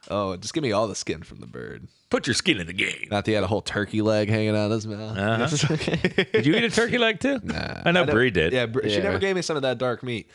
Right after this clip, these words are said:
Speaker 1: You
Speaker 2: Yeah.
Speaker 1: bitch.
Speaker 3: I think that's the
Speaker 2: Exactly.
Speaker 3: only
Speaker 1: Well, she
Speaker 3: turkey
Speaker 1: hasn't
Speaker 3: leg.
Speaker 1: listened past episode one.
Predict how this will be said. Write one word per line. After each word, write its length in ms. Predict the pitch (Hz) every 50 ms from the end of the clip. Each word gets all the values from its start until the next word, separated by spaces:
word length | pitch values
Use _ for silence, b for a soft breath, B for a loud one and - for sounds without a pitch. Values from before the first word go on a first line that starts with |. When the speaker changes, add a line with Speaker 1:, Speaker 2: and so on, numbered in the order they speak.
| b b b
Speaker 1:
You 140 | - 160
Speaker 2:
Yeah. 40 | 156 135
Speaker 1:
bitch. 360 | 107 90 85 - - - - - - -
Speaker 3:
I 40 |
think 160 | 117 - 151 165
that's 140 | 170 -
the 60 | - 120
Speaker 2:
Exactly. 100 | - 101 104
Speaker 3:
only 140 | 110 120 151
Speaker 1:
Well, 60 | 156
she 140 | - - 214
Speaker 3:
turkey 80 | 208
Speaker 1:
hasn't 200 | 190 147 156 147 131
Speaker 3:
leg. 40 |
Speaker 1:
listened 340 | 135 123 - - 120 110 101
past 240 | 123 104 98 - -
episode 360 | 92 - 92 - - 60 -
one. 240 | 64 60 50 50